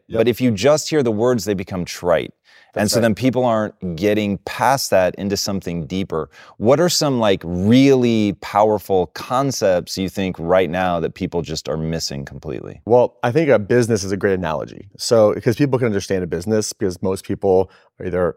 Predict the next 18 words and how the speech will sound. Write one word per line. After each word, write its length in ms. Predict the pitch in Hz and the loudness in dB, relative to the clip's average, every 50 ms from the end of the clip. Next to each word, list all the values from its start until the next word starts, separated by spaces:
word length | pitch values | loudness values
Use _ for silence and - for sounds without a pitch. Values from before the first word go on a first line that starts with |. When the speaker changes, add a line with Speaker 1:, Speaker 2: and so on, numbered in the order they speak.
| - | -4
Speaker 1:
in 120 | - 113 113 | -4 -2 0
corporate 440 | - 127 113 - - 113 107 104 - | 2 2 2 4 4 4 4 4 2
or 80 | - 92 | -2 -2
they 80 | 92 | -2
wanna 220 | 90 95 95 98 92 | 0 0 0 -2 -2
start 220 | - - 95 92 | -2 0 0 0
a 20 | |
business 500 | 85 90 85 85 87 85 87 85 - - _ _ | 2 0 0 0 -2 -6 -8 -8 -10 -16 _ _
that 100 | - 95 | -4 -4
I 80 | 92 92 | -2 -2
know. 280 | 87 76 71 82 - _ _ - - - - - _ _ - | -2 -4 -6 -8 -10 _ _ -20 -20 -20 -20 -20 _ _ -2
Um, 220 | 113 110 110 107 - | -2 0 0 0 0
and 40 | - | -2
you 80 | 123 117 | -2 0
think 100 | 143 139 | 0 2
about 140 | 120 120 92 | 2 2 0
the 80 | 98 | 0
team, 340 | 90 - - 110 80 60 82 | -6 -6 -6 -6 -6 -6 -8